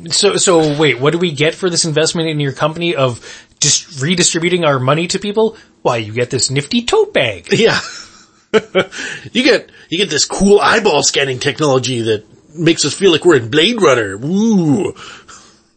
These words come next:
Speaker 1: So, yeah, it, uh, would require, like, basically head scanning devices that themselves cost five grand each to make, and, and, uh, it was gonna be a crypto, kinda like Bitcoin, but, uh,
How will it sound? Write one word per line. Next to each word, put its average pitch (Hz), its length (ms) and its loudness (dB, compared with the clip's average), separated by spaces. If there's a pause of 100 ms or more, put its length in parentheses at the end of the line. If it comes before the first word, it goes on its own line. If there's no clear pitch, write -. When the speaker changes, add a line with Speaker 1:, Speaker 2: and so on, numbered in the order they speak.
(840)
Speaker 1:
So, 180 500 4
yeah, 180 400 0
it, 156 460 0
uh, 156 400 4
would 196 200 2
require, 180 400 4
like, 143 200 2
basically 139 300 -2
head 147 200 0
scanning 156 300 2
devices 151 480 2
that 131 220 0
themselves 151 520 2
cost 160 260 2
five 165 220 2
grand 160 260 0
each 156 220 -4
to - 80 -6
make, 170 340 2
and, 139 280 0
and, 123 520 -4 (440)
uh, 123 420 2 (420)
it 180 80 -2
was 156 140 0
gonna 151 140 0
be 135 160 2
a 117 80 0
crypto, 196 1160 4 (380)
kinda 185 400 -2
like 175 200 0
Bitcoin, 170 720 0
but, 143 440 -2
uh, 131 260 0